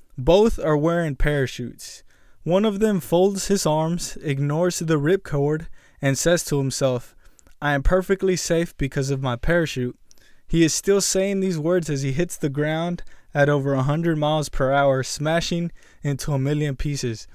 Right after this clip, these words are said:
The other skydiver knows that he will be safe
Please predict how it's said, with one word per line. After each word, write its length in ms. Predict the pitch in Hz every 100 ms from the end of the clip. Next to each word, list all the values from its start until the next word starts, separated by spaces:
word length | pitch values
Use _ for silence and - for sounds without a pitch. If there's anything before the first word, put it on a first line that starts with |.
| - - -
The 160 | 131 147
other 220 | 180 202
skydiver 720 | 185 - 170 170 160 165 160
knows 460 | 143 151 208 247 220
that 240 | 160 147
he 180 | 143 170
will 160 | 170 151
be 160 | 143
safe 420 | 139 - 160 170